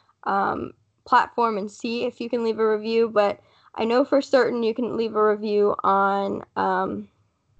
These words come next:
I think, like, Google Podcasts.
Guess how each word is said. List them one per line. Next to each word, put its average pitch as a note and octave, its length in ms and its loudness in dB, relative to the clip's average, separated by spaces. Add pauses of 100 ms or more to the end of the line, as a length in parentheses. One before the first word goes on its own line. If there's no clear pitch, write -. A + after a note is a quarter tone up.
(880)
I - 540 -20
think, - 140 -6
like, G#3 200 -2
Google G#3+ 320 4
Podcasts. G#3 1160 -2